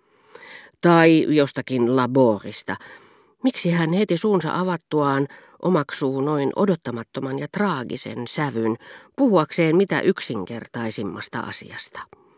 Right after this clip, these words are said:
Mutta koska kaikki kuulijat hyväksyvät sen ilman muuta, se ei tunnu häiritsevältä. Samoin tuli mieleen asiaa lähemmin ajatellessa,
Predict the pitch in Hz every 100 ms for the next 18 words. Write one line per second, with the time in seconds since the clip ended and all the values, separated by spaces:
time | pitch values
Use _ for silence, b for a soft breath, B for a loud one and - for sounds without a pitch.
0 | b b b b b b 226 233 214 175
1 | 147 135 113 95 110 - 151 170 175 165
2 | 202 190 185 - 190 185 196 185 202 196
3 | 196 214 214 185 185 - B B B -
4 | 156 170 160 165 170 170 156 120 107 110
5 | - 98 90 - - - _ _ _ _
6 | _ _ _ - 240 208 160 139 - 151
7 | 131 139 135 123 123 120 131 135 123 123
8 | 113 123 135 120 131 107 143 127 123 113
9 | 104 110 -